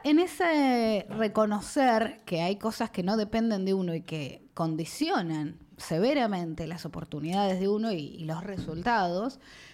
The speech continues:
em, yo considero que o soy de las preferidas de Dios o tengo una suerte que es científicamente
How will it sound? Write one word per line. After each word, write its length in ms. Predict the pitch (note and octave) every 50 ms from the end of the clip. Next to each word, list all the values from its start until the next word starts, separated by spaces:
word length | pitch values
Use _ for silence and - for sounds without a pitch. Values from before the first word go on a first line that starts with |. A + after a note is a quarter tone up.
| - _ _ -
em, 680 | G#3+ G#3 G3+ G3+ G3 G3 G3 G3 F#3+ F#3 F#3+ F#3 - - - _ - - -
yo 220 | - - - C4+
considero 520 | - D4+ C#4+ C#4 - C4+ B3 C4 B3+ B3+ B3+
que 140 | A#3+ G#3 F#3
o 240 | E3 - F3+ F3+
soy 220 | F3+ - C4 C#4 D4
de 100 | D4 C#4+
las 140 | B3+ A3 A3
preferidas 580 | - G#3 G3 F#3 - F3+ F#3 G#3 A#3 A#3+ A#3+ A3
de 140 | G#3 G3+
Dios 520 | G3+ G#3 G#3+ A3 A3 A#3 A#3+ B3+ - - - _ _ _ _ _ _
o 140 | - F3+ E3
tengo 280 | - F#3+ F3+ F3+ G3 G#3+
una 180 | A3 G#3 G3+
suerte 500 | - - G#3+ G3 G3 G#3 G3+ - A3+ G#3
que 200 | - G3+ F#3+ G#3
es 180 | G#3+ - - - - - - - - - _ _ _ _ - - - - G3 F3+ F#3+
científicamente 1200 | F#3+ F#3+ - D#4 - - - F#3+ F3+ - F3 E3 D#3+ E3 E3 E3 E3 D#3 D#3+ F3 F3+ F3 F3+